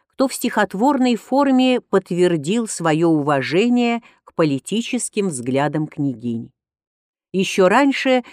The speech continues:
ей посвятил свое философское стихотворение Сергей Тургенев, как отклик на ее эпиграф, подводящий итог их разговорам и спорам о революции, ее реалиях, характере,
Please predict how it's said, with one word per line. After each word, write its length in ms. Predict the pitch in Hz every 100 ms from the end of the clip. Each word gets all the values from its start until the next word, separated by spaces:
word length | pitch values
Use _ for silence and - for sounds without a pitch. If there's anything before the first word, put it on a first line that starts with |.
| -
ей 240 | 180 311 311
посвятил 580 | 285 226 240 - 302
свое 360 | 262 220 214 247
философское 760 | 233 208 185 247 254 - 220 196
стихотворение 1040 | - 180 180 160 156 190 269 262 247 233 - -
Сергей 540 | - 190 156 165 240
Тургенев, 680 | - 220 185 147 147 127 127 _ _ _ -
как 300 | 160 160 185
отклик 580 | 269 - 254 240 - 170
на 80 |
ее 440 | 160 147 156 220 214
эпиграф, 800 | 220 196 - 180 139 131 127 _ _ _ _
подводящий 840 | 160 147 165 165 165 - - 151
итог 320 | 143 170 -
их 160 | 147 -
разговорам 680 | 147 127 143 139 156 147 139
и 80 | 131
спорам 580 | - - 208 220 202 196
о 80 | 156
революции, 880 | 165 165 160 131 117 - - 113 139 _ _ _
ее 280 | 156 151 160
реалиях, 680 | 135 139 165 220 208 214 - _ _
характере, 920 | - 143 139 190 - - 185 180